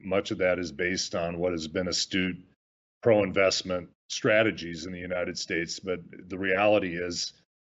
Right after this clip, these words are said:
as you just alluded to, that those strategies, while dealing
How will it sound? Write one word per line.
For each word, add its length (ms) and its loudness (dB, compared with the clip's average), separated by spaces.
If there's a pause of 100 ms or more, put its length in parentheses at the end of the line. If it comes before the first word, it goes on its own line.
(240)
as 120 -4
you 100 -4
just 260 -4
alluded 420 4
to, 240 -2
that 160 -4
those 220 -2
strategies, 680 0
while 320 -2 (140)
dealing 540 -2